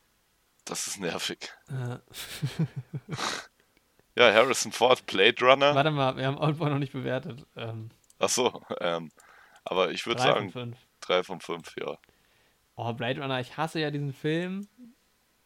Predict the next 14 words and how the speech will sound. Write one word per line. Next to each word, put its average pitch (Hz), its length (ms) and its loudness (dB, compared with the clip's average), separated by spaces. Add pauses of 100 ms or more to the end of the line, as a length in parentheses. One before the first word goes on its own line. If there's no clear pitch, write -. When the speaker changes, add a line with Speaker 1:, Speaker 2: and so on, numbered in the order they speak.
(500)
Speaker 1:
Magst 143 320 8
du 151 60 0
nicht? 180 320 0
Speaker 2:
Nee, 135 320 0
furchtbar. 127 540 -6 (520)
Mm, 147 440 -12 (1400)
der 156 140 -6
Speaker 1:
Obwohl 147 180 8
da 143 100 10
der 123 140 6
gu-, 127 260 -2 (1300)
der 92 60 -4
gute, 104 560 4
ähm, 92 420 2